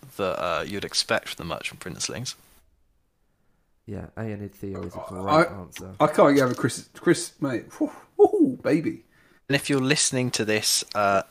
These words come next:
Speaker 1: not live, and so the podcast version that gets released, and you also come up with an answer,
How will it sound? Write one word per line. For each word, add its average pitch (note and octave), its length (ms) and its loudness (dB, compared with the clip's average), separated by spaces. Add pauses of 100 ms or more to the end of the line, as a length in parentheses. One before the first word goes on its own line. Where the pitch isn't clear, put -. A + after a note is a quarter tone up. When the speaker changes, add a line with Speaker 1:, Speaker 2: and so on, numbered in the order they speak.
(240)
Speaker 1:
not A#2+ 280 2
live, G2 420 2 (140)
and F#2+ 100 -16
so - 120 -6
the F#2+ 100 -10
podcast - 520 -4
version G2 300 -4
that F2+ 60 -10
gets - 180 -4
released, G2 280 -6
and A2 100 -6
you G2 100 -14
also C3 360 0
come G#2 160 -6
up D2 100 -6
with - 20 -4
an G2 60 0
answer, G2 500 0